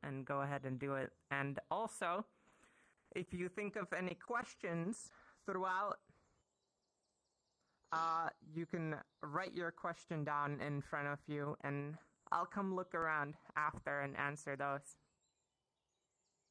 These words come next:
Um, there's, there's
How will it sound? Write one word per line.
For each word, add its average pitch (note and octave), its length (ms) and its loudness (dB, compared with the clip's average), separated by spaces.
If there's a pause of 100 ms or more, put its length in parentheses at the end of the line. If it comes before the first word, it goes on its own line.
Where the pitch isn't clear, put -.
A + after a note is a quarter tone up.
(1080)
Um, E3 380 6 (2750)
there's, E3 380 4 (540)
there's D#3+ 260 2